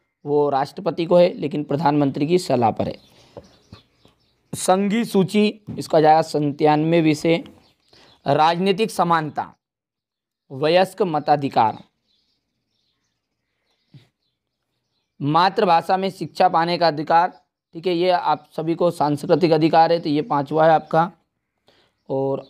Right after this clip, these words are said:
ऑस्ट्रेलिया एवं हंगरी साम्राज्यों का विघटन, राष्ट्रवादी धारणा, तो ये छठा हो गया, ठीक है। यहाँ से बढ़िया से देखिए, स्क्रीनशॉट लीजिएगा, हो गया इतना। फिर इसके बाद में यहाँ पर हम लिख देते हैं, ये तीन है, सॉरी, तीन, छः,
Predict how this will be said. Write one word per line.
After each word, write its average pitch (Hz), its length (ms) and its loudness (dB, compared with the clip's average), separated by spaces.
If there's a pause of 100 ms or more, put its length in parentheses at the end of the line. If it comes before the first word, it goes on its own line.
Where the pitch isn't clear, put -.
ऑस्ट्रेलिया 175 520 2
एवं 170 180 0
हंगरी 151 420 0
साम्राज्यों 147 440 -2
का 156 60 0
विघटन, 147 480 0 (180)
राष्ट्रवादी 135 560 2
धारणा, 104 360 -2
तो - 240 -20
ये 185 60 -8
छठा - 260 -4
हो 92 80 0
गया, - 260 -8 (480)
ठीक 175 120 -4
है। 160 60 2
यहाँ 123 200 4
से 131 120 -2
बढ़िया 135 220 4
से 131 120 -4
देखिए, 135 300 0
स्क्रीनशॉट 151 420 -2
लीजिएगा, 143 380 2 (480)
हो 147 60 -4
गया 202 120 4
इतना। 294 220 -2 (1500)
फिर 127 120 0
इसके 127 260 0
बाद 123 220 4
में 180 160 -2
यहाँ 131 200 -2
पर 135 120 -6
हम 127 100 0
लिख 123 100 0
देते 131 200 2
हैं, 147 100 4
ये 147 120 4
तीन 135 340 4
है, 143 100 4
सॉरी, 139 300 0 (1120)
तीन, 135 360 -2 (1400)
छः, 135 520 2